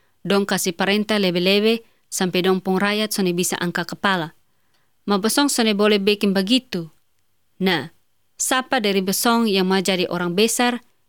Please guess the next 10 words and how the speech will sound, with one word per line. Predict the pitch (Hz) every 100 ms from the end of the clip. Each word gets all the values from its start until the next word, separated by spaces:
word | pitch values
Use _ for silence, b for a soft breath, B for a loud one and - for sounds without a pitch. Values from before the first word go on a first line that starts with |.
| -
dia | 185 196
mesti | 190 - 170
jadi | 185 185 175
sama | 208 202 214 202
ke |
jongos | 170 196 202 214
ko | - 185 160 160 _
layani | 180 175 185 180 -
orang | 165 165
lain. | 175 165